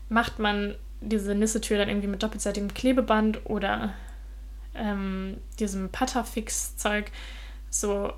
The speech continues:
an der Wand fest, genau über der Fußleiste. Und dann gibt's eine kleine Leiter, die so an der Fußleiste hoch zur Tür führt. Ja, die fehlt meinem Wichtel noch. Also ich brauche auf jeden Fall noch eine kleine Leiter. Aber mein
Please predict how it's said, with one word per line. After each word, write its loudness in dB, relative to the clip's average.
an 2
der 0
Wand 6
fest, -2
genau 4
über 2
der 0
Fußleiste. -2
Und 2
dann 2
gibt's -2
eine -2
kleine -2
Leiter, 4
die 2
so -2
an 2
der 2
Fußleiste 0
hoch 0
zur -6
Tür 2
führt. -2
Ja, 4
die 4
fehlt 4
meinem 0
Wichtel -4
noch. 0
Also -2
ich -8
brauche -4
auf -6
jeden 2
Fall -4
noch -6
eine -4
kleine -4
Leiter. 0
Aber 4
mein 4